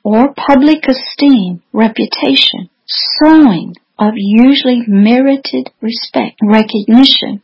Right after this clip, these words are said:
Two, privilege. Three, a person of superior standing, a title for a holder of high office. Four, one whose worth brings respect or fame, great credit.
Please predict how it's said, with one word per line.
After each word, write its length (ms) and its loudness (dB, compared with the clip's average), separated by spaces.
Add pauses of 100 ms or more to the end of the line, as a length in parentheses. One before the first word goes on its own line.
(140)
Two, 380 -2 (160)
privilege. 720 -4 (380)
Three, 460 -2 (120)
a 160 -2
person 580 -2 (140)
of 120 -2
superior 840 -2
standing, 800 -6 (220)
a 80 2
title 600 0
for 160 -2
a 100 -6
holder 600 -4 (140)
of 160 -10
high 560 -4 (120)
office. 600 -6 (380)
Four, 460 -2
one 440 4
whose 340 0
worth 440 0 (120)
brings 440 0
respect 840 -6 (120)
or 260 4 (140)
fame, 500 0
great 520 -2
credit. 480 -6